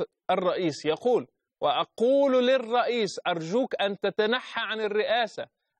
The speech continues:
أو استجب لمطالب الناس المشروعة وعلى رأسها تطبيق الشريعة الإسلامية"، رغم أن الناس لم يطالبوا بتطبيق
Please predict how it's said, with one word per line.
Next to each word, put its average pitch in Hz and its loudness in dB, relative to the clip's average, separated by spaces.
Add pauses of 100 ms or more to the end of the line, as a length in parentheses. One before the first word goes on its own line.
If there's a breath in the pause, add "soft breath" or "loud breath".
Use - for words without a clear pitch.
(120)
أو 208 2
استجب 233 -4
لمطالب 202 0
الناس 202 -4
المشروعة 226 0 (320)
وعلى 185 0
رأسها 208 -2
تطبيق 202 -2
الشريعة 196 -2
الإسلامية"، 175 -4
رغم 180 -2
أن 165 -4
الناس 180 -4 (320)
لم 220 -2
يطالبوا 175 -2
بتطبيق 156 -4